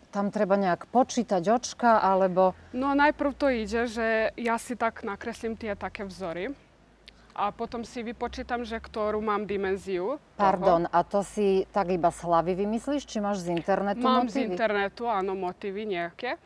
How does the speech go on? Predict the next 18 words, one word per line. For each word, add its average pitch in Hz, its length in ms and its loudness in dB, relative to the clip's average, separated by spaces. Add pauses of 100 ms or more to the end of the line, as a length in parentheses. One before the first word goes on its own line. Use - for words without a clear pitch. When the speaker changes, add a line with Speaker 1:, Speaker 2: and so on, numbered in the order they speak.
(500)
Speaker 2:
A 214 80 -6
potom 240 400 -6
si 254 320 -6
kombináciou 233 800 0
tých 220 240 -6
motívov 208 560 -2
z 190 160 -4
internetu 196 560 -6
si 240 240 -4
vytvorím 214 480 -2
niečo 202 320 -2
svoje 165 400 -10
a 233 160 -4
potom, 196 480 -8
e, - 20 -10 (920)
napríklad 190 560 -10
robím 190 560 -4
z-, 196 160 -14